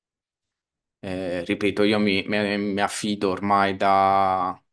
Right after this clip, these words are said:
due, tre anni a un broker regolamentato Consob e mi pagano anche, eh, le tasse per conto mio,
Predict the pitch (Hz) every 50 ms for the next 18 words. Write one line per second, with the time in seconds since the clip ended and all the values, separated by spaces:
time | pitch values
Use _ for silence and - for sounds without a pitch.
0 | _ _ _ _ _ _ _ - 104 104 101 98 104 120 - - 98 101 95 95
1 | 98 104 104 104 101 - _ _ _ _ _ _ _ _ _ _ _ - 101 98
2 | 95 92 92 92 92 92 95 - _ _ _ _ _ - - 101 95 - 113 110
3 | 104 - 110 104 101 110 107 107 107 104 101 101 101 98 - 104 104 - 104 -
4 | 110 104 98 101 104 98 - - 107 101 104 107 107 107 104 - _ _ _ _
5 | _ _ _ _ _ _ _ _ _ _ _ _ _ _ _ _ _ _ _ _
6 | _ - 101 92 98 101 - 104 104 98 101 98 95 98 98 95 92 - 101 101
7 | 98 95 98 95 95 92 92 _ _ - _ _ _ _ _ _ - 104 98 92
8 | 92 90 87 87 85 87 87 80 82 87 95 101 101 - 117 107 - - 107 -
9 | 107 101 - - 104 98 92 - 104 104 104 104 107 107 107 113 120 127